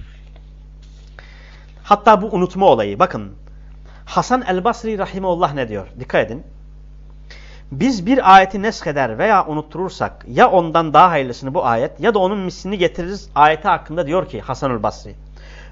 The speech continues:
"Ukri'e Kur'anen thumme nussiyehu." Bakın Nebi sallallahu aleyhi ve selleme Kur'an'dan bir bölüm okutulmuş, sonra da ona unutturulmuştur.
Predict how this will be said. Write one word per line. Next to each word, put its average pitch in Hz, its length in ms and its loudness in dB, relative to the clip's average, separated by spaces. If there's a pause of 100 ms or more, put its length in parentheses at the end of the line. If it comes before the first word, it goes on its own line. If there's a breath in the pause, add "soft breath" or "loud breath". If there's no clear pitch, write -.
(140)
"Ukri'e 180 580 4
Kur'anen 226 800 -2 (260)
thumme 220 340 -4
nussiyehu." 135 580 -2 (800 soft breath)
Bakın 110 300 -2 (300 loud breath)
Nebi 175 300 4
sallallahu 208 600 2
aleyhi 185 440 0
ve 170 80 -2
selleme 160 400 -4
Kur'an'dan 175 720 -4
bir 220 220 -6
bölüm 160 300 -2
okutulmuş, 175 800 -2 (420 soft breath)
sonra 202 680 4
da 269 280 6 (300 loud breath)
ona 175 300 4
unutturulmuştur. 151 1000 -6